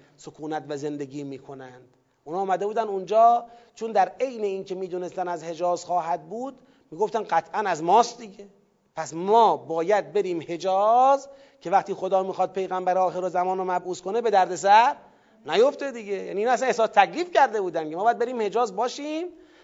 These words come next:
که خدا وقتی می‌خواد انتخاب کنه هی نگه: "بابا چه نیومدید حجاز؟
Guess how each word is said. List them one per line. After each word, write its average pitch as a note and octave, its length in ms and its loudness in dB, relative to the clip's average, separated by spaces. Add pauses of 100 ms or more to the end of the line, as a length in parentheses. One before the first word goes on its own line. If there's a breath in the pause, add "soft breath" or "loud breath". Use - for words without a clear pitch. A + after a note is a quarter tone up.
(100)
که F#3 100 -8
خدا G3+ 220 4
وقتی A3 200 8
می‌خواد A3 240 2
انتخاب G#3 380 2
کنه A3+ 180 -2
هی B3 140 2
نگه: C#4 220 0
"بابا C4+ 160 2
چه - 140 0
نیومدید F4 420 0
حجاز؟ C#4+ 460 -2